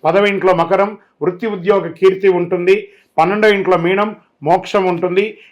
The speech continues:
విదేశీయ సంబంధాలు లేదా ఉ-, ఉద్యోగ రీతిగా కానీ విదేశీ వాణిజ్యం పట్ల కానీ చాలా బాగుంటుంది. ఫస్ట్ ఇది మేషరాశి వారు. ఈ మేషరాశి నవంబర్లో ఎలా ఉంటుంది అంటే గోచార గ్రహస్థితుల ప్రకారము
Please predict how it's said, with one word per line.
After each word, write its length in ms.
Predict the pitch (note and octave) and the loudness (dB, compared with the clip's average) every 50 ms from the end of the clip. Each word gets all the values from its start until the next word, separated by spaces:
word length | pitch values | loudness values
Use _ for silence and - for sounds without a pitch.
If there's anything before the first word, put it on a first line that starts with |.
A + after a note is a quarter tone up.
| _ - | _ -8
విదేశీయ 640 | A#2 D3+ E3+ E3+ A3 A#3 A#3+ - - A3+ A3+ A3 G3+ | -2 0 4 6 6 6 6 4 2 2 2 2 2
సంబంధాలు 760 | - F#3+ F#3 F#3+ F#3+ F#3+ F#3 F#3 F#3 F3+ F3+ G3 G#3 A#3 A3+ - _ _ _ _ - | 2 0 -2 -2 -2 0 2 4 4 4 4 4 2 0 0 -4 _ _ _ _ -2
లేదా 480 | E3+ E3+ F3+ F3+ G3+ G#3+ F#3+ D#3+ - - - _ _ _ - | 2 2 4 4 6 6 6 4 2 0 -8 _ _ _ -10
ఉ-, 260 | F3 E3 F3+ E3+ E3 D#3+ E3+ | -4 -2 0 0 2 0 0
ఉద్యోగ 320 | E3 D#3+ G#3+ A3 G#3+ G#3 | 0 2 4 4 4 4
రీతిగా 340 | G3+ G3 F#3+ D#3+ F#3 F#3+ F#3+ | 4 4 4 4 2 0 0
కానీ 340 | F#3 F3 F#3 F3+ F3+ F#3+ G3 | 0 2 2 0 0 0 -2
విదేశీ 400 | F3+ F3+ E3+ G3 G#3 F#3+ G3+ G3+ | -4 -2 0 0 0 0 -2 -2
వాణిజ్యం 560 | F#3+ E3 D#3+ E3+ F#3+ G#3 G3+ E3+ F3 F#3+ F#3 | 0 0 0 0 0 -2 -4 -2 -2 -2 -2
పట్ల 220 | F3 F3 F3 E3+ E3 | -2 -4 -4 -2 -2
కానీ 200 | E3 E3+ F3 E3+ E3+ | -2 -2 -4 -2 -2
చాలా 140 | E3 E3 E3 | -2 -2 0
బాగుంటుంది. 720 | D#3+ D#3+ D#3+ E3 E3 D#3+ D3 D#3 E3 E3 F3 F#3 G#3+ - _ _ _ - | 0 0 0 0 0 -4 -4 -6 -8 -6 -6 -8 -8 -10 _ _ _ 2
ఫస్ట్ 400 | F#3 F3+ F#3 - _ _ - A3+ | 2 2 0 -4 _ _ -4 -2
ఇది 140 | A3 A#3+ | 0 0
మేషరాశి 880 | G3+ D#3+ C#3 C#3+ D#3+ G3 G3+ G3 - G#3 G3 D#3+ C#3 C3 B2+ - - C3 | 0 0 0 0 2 2 2 0 2 2 4 4 4 2 0 -2 -4 -4
వారు. 280 | A2+ A2 A2 A2 A2+ - - | -4 -4 -4 -6 -8 -8 -6
ఈ 80 | E3+ D3 | -4 -4
మేషరాశి 580 | C3 C#3+ E3+ F#3+ - G3 F3+ E3 D#3 D#3 F3 | -2 -2 -2 -2 0 2 2 2 2 0 -2
నవంబర్లో 540 | D3 C3 B2 C#3 D#3+ D#3+ D3+ C3+ C#3 D#3 F#3+ | -6 -6 -6 -6 -4 -4 -4 -4 -2 -4 -4
ఎలా 260 | E3+ C#3+ C3+ C#3+ D3 | -4 -4 -2 -2 -2
ఉంటుంది 360 | C#3 C3 B2+ A#2+ B2+ A#2+ A#2 A2+ | -2 -4 -6 -8 -10 -12 -12 -12
అంటే 420 | A2+ A#2+ G3 E3+ B2 A2 B2 D3 - _ _ _ - _ - _ _ - C3+ D#3 | -12 -8 -6 -6 -6 -6 -8 -12 -16 _ _ _ -20 _ -20 _ _ 0 2 4
గోచార 320 | F#3 F#3 F#3 G3 F#3+ F#3 | 4 4 4 4 4 4
గ్రహస్థితుల 520 | D#3 D3+ C#3+ C#3+ E3 E3 E3 D#3+ E3 D3+ | 2 0 0 -2 -2 -6 -6 -8 -8 -8
ప్రకారము 760 | D3+ C#3 B2 - - C3 A#2+ A2+ A2 A2+ A2+ C#3+ F3+ A3 - | -6 -6 -8 -8 -4 -4 -4 -4 -4 -6 -6 -6 -8 -8 -10